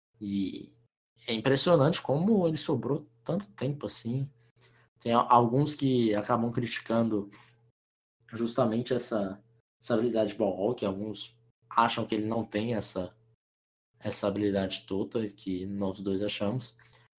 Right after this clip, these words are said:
Por isso ele caiu tanto. Mas assim, na sexta não tem nada que justifique ele cair até a sexta. Eu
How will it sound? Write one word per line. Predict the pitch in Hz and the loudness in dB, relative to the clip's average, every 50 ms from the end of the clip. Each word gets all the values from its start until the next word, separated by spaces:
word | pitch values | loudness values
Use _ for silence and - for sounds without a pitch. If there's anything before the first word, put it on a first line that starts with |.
| _ | _
Por | - 113 110 120 | -4 4 6 6
isso | 135 139 - 160 | 6 6 4 4
ele | 143 139 | 4 4
caiu | 139 - 135 127 127 135 143 143 143 | 4 4 4 6 8 8 6 6 4
tanto. | - 117 117 147 160 - - - _ _ _ _ _ _ _ _ _ _ _ _ _ _ _ _ _ _ _ _ _ _ _ _ _ | 4 2 2 2 2 -2 -8 -20 _ _ _ _ _ _ _ _ _ _ _ _ _ _ _ _ _ _ _ _ _ _ _ _ _
Mas | - 117 117 117 120 | 0 2 4 6 6
assim, | 135 - - 123 104 95 - - - - - | 4 4 2 2 0 -2 -6 -10 -16 -16 -10
na | 98 101 113 | -2 0 0
sexta | 107 - - - 107 117 - - - | 2 2 2 2 2 0 0 -2 -2
não | 147 143 | -2 0
tem | 139 139 | 2 2
nada | 120 113 123 139 143 | 2 2 2 0 0
que | - 151 | 0 0
justifique | 143 147 147 147 - - - - 123 120 120 - - 143 139 135 131 | -2 0 0 -2 -4 -6 -6 -6 -6 -8 -8 -4 -2 0 0 2 0
ele | 123 117 117 | 0 -2 -4
cair | - 120 117 | -4 -4 -4
até | 113 113 - 120 | -4 -2 -2 -2
a | 117 113 | -2 -2
sexta. | - - - 104 104 117 113 - - - 101 98 95 92 90 - - | -4 -4 -2 -2 -2 -2 -2 -6 -6 -6 -4 -4 -4 -6 -8 -12 -12
Eu | 101 107 104 - - - | -12 -10 -10 -12 -12 -16